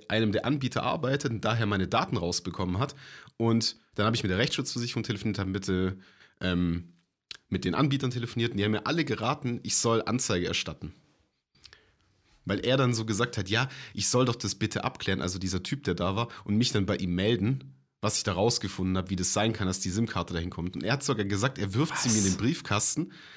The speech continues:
Speaker 1: hat sie mir aber nicht in den Briefkasten geworfen.
Speaker 2: Ja, was war das für ein Typ?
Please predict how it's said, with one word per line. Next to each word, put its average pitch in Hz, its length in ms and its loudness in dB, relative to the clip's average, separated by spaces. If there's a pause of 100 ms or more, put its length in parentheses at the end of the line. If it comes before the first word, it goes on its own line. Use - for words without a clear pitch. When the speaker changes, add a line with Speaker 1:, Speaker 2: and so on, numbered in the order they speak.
Speaker 1:
hat - 160 0
sie 120 140 4
mir 113 100 6
aber 98 100 4
nicht 123 320 4
in 107 60 4
den 98 80 2
Briefkasten 95 560 -2
geworfen. 82 420 -4 (400)
Speaker 2:
Ja, - 60 -8
was 101 180 -2
war 117 140 6
das 151 100 0
für - 120 2
ein 120 60 2
Typ? 98 320 -2